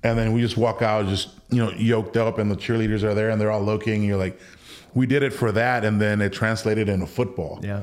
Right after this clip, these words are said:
Speaker 1: And then, you know, we get to the football field, and you're just, like, jacked up. And I, I had, like, a chip on my shoulders 'cause I was a, I made varsity and started as a freshman. So I was like, "Oh, I can't, you can't go down from here."
Speaker 2: Yeah.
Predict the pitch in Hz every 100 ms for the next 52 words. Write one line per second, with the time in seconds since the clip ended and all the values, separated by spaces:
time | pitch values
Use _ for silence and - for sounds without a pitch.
0 | - - 110 110 107 107 104 110 120 -
1 | 95 - 139 117 - 98 92 104 107 98
2 | - 87 71 - - - 110 107 123 117
3 | 104 92 - - - - - - 104 110
4 | 107 113 117 113 104 92 98 92 - -
5 | - _ _ - _ - 101 - 143 131
6 | 104 92 98 98 90 98 107 113 110 107
7 | 95 104 104 92 - 101 104 98 113 139
8 | 98 123 131 110 95 95 95 - 113 156
9 | 156 - 131 107 98 90 85 104 104 -
10 | 82 85 - - - - - - 113 104
11 | 101 101 101 90 85 - 104 - 123 104
12 | - - 117 110 160 143 120 117 101 90
13 | 104 104 95 90 110 92 87 104